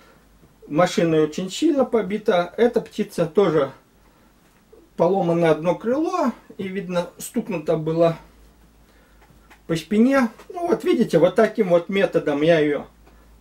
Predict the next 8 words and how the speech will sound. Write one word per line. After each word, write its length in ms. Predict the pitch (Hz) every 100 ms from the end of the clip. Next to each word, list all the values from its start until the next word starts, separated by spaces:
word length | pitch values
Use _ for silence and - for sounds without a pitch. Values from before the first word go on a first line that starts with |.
| -
промыкаю, 680 | 180 170 170 185 180 208
все 200 | 226 -
перья, 400 | 240 269 233 233
чтобы 340 | 214 - 175 180
они 160 | 196
больше 540 | 185 180 190 180 175 165 - _ _ _ _ _ _ _ _ _ _ _ _ _ _ _ _ _ _ _ _
отдали 500 | 170 156 160 190 175
влаги. 640 | 165 180 185 180 165 175